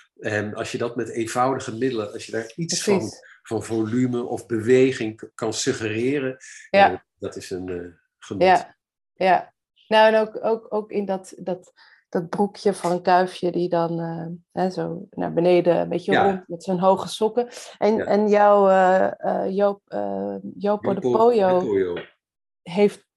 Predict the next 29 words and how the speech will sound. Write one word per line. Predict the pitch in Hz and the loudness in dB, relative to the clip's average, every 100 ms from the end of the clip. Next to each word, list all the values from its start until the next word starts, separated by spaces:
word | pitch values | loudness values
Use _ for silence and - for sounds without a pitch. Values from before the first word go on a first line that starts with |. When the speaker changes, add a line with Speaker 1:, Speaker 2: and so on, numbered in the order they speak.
| _ | _
Speaker 2:
precies | - 208 330 - | -8 2 2 2
diezelfde | 190 180 180 175 202 | -4 2 2 0 -4
broek. | 196 277 - - | 0 0 0 -4
Speaker 1:
Ja, | - - - | -4 -4 -4
ik | 131 156 | -2 0
heb, | 147 131 | -2 -2
ik | 131 156 | -6 -4
heb | 147 | -4
toen | - 135 | -2 0
ik | 135 - | 0 -4
Jopo, | 120 139 175 - 131 123 - - _ | -2 0 0 -2 0 0 -4 -14 _
eh, | 139 110 _ | -18 -16 _
tekende, | - 135 147 202 208 | -4 -2 -2 -8 -8
toen | - 131 | -6 -2
wist | 151 - | -2 -2
ik | 160 | -2
niet | 190 190 | -4 -2
dat, | 143 | -2
dat, | 143 139 | -2 -4
een, | 131 113 | -6 -4
eh, | 110 110 | -4 -4
dat, | 113 117 | -6 -8
dat, | 107 - - | -12 -12 -12
dat | 104 | -10
die | 117 | -8
zo | 107 117 | -4 0
lang | 120 113 | 0 -2
zou | 117 101 | -4 -2
blijven. | 113 110 127 220 | 0 0 -4 -8